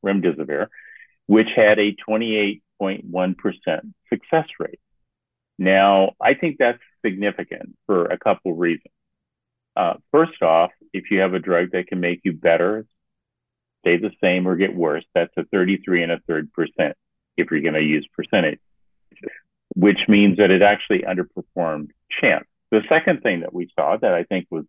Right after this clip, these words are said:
very critical that you don't hear anybody talking about because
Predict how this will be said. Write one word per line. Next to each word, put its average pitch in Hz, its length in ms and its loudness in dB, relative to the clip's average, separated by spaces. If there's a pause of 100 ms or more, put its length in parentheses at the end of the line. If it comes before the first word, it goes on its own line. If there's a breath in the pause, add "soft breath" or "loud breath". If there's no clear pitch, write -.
very 76 300 -4
critical 85 480 -4
that - 200 -2 (200)
you 87 120 -6
don't 80 180 -6
hear 82 160 -4
anybody 78 460 -8
talking 131 400 -2
about 76 340 0
because 82 240 -4